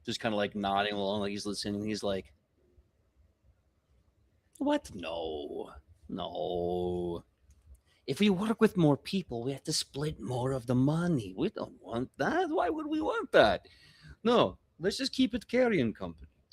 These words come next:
We go out there, we get all the Oryx, we get all the prestige,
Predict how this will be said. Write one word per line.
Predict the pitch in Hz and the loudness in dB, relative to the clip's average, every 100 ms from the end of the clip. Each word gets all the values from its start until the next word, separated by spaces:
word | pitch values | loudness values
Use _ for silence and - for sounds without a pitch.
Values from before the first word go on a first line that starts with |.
| - | -12
We | 120 | -8
go | 95 139 202 | 2 4 4
out | 226 - | 2 -2
there, | 95 98 156 _ _ _ _ _ _ - | -2 -2 -8 _ _ _ _ _ _ -14
we | - 110 | -8 -8
get | - 139 123 - - | 0 2 2 -6 0
all | 139 175 | 2 2
the | 220 - | -2 -2
Oryx, | 107 95 98 - - - _ - _ _ | -2 -2 -4 -6 -8 -8 _ -20 _ _
we | 151 143 | 0 4
get | 139 | 6
all | 131 120 | 6 6
the | 131 | 0
prestige, | 165 - - 107 104 127 - | -4 -4 -2 -2 -2 -6 -10